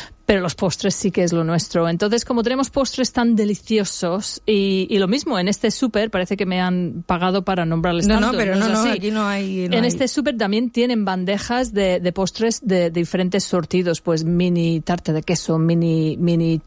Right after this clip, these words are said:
Speaker 1: mm, chocolate, hojaldres, mini, mini, mini todo, para que lo dejes ahí encima de la mesa y que
Speaker 2: Y
Speaker 1: vayan
Speaker 2: la gente
Speaker 1: cogiendo.
Speaker 2: Pero bueno, entonces, eh,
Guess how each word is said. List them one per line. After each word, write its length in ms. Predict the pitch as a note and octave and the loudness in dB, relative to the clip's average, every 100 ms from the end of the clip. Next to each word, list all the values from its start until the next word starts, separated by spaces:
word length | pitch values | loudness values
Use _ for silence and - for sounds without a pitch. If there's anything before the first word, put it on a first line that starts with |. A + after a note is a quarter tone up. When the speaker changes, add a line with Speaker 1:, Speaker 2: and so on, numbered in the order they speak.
| - | 0
Speaker 1:
mm, 280 | F#3+ F3+ E3 | 2 2 0
chocolate, 600 | - D#3+ F3+ E3+ E3+ E3+ | -2 0 0 0 0 -4
hojaldres, 720 | D#3 - G3 F3+ E3 D#3 D#3+ F3 | -4 0 0 2 0 0 -2 -2
mini, 260 | A3+ G#3 G#3+ | 2 2 4
mini, 220 | G#3 G3+ | 2 2
mini 240 | A3+ C#4 | 2 0
todo, 340 | G#3+ F3 D#3 C#3+ | 0 0 -2 -4
para 180 | F3 E3 | -2 -2
que 60 | E3+ | 0
lo 80 | F#3 | 0
dejes 260 | G3+ G#3+ | 0 0
ahí 140 | G#3 G3+ | 0 0
encima 260 | A3 G3+ | 0 0
de 40 | G3+ | 0
la 60 | |
mesa 460 | G#3 A#3 - C#4+ D#4 | 0 0 0 -2 -2
y 120 | G#3+ | -2
que 80 | F#3 | 0
Speaker 2:
Y 20 | |
Speaker 1:
vayan 200 | A#3 G3+ | 2 2
Speaker 2:
la 40 | F3 | 2
gente 400 | F#3+ F#3 F#3+ F3 | -2 0 0 2
Speaker 1:
cogiendo. 280 | E3+ D#3+ D#3 - - - - | 0 -2 -6 -12 -20 -18 -6
Speaker 2:
Pero 160 | G3 G3 | 0 2
bueno, 180 | G3 F3+ | 2 0
entonces, 460 | F3 F#3+ G#3+ A3 - | 0 -2 0 -2 0
eh, 160 | G3 | -2